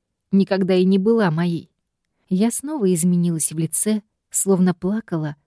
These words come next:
хотя по щекам не лились слезы.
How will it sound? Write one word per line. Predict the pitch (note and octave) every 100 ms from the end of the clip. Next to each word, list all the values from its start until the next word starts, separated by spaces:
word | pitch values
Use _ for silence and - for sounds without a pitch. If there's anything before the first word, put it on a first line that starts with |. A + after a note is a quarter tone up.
| _ _
хотя | G3+ G3 G#3
по | F#3+
щекам | - G3 A#3+ A#3 A3 -
не | A3 A#3
лились | A3+ A3+ A3 D#3+ -
слезы. | - - F#3 E3 D3